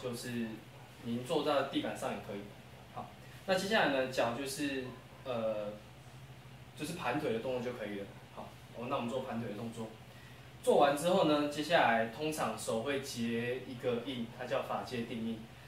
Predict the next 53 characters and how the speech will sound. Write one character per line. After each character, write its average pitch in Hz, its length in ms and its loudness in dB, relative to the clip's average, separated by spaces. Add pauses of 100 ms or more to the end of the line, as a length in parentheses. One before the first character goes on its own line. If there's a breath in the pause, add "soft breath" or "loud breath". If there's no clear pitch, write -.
(120)
那 151 140 4
通 143 200 4
常 127 180 2
男 131 160 4
生 151 220 2
是 151 280 0
左， 104 260 -4 (360)
左 135 160 2
手 123 160 2
在 127 160 2
上， 120 300 0 (760)
好， - 180 -6 (280)
像， 117 320 -4
像， 127 260 -2
像 127 220 -2
这 131 60 0
个 120 80 2
样 113 120 2
子。 - 120 -10 (400)
那 180 180 8
女 131 100 2
生 143 220 2
就 143 100 0
是 135 480 -4
右 135 160 4
手 117 180 -2
在 113 140 0
上， 113 200 -2 (920)
然 117 100 -2
后 139 400 6 (380)
四， - 400 -2
四， 202 340 -2
四 233 280 0
指 - 180 -2
合 127 120 4
起 135 180 0
来， 107 220 -2 (300)
然 135 80 2
后 143 80 6
把 - 120 6
大 131 240 4
拇 123 100 2
指 117 180 -4 (360)
从 120 180 -6
上 127 180 0
面 127 160 0
结 113 200 -2
印， 117 140 -4
这 120 60 -6
样 117 100 -4
就 113 80 -8
好 95 100 -4
了。 95 100 -6